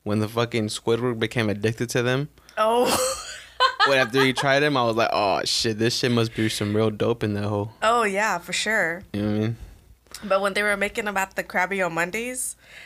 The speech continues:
Speaker 1: Oh, yeah.
Speaker 2: from the tubes. <laughs>
Speaker 1: Fuck that.
Speaker 2: That shows you, that reflects our world today.
Speaker 1: That, I, I think,
Speaker 2: Ugh.
Speaker 1: I think about that episode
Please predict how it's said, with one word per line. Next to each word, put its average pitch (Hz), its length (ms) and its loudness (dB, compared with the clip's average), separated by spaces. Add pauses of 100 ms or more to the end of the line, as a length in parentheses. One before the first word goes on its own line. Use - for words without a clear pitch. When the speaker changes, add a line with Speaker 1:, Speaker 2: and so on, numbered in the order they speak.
Speaker 1:
Oh, 110 180 2
yeah. 107 380 2
Speaker 2:
from 208 260 0
the 190 180 2 (100)
tubes. 285 840 0 (220)
<laughs> - 180 -20
Speaker 1:
Fuck - 380 -8
that. 101 280 -2 (140)
Speaker 2:
That - 240 0
shows 196 460 -2
you, 180 200 -6
that 170 180 -4
reflects 175 520 -8
our 165 120 -6
world 165 380 -10
today. 175 400 -18 (2000)
Speaker 1:
That, 120 400 2
I, 143 160 4
I 131 200 4
think, - 200 4
Speaker 2:
Ugh. 110 80 0
Speaker 1:
I 143 140 6
think 156 240 -2
about 147 240 2
that 127 160 4
episode 139 520 2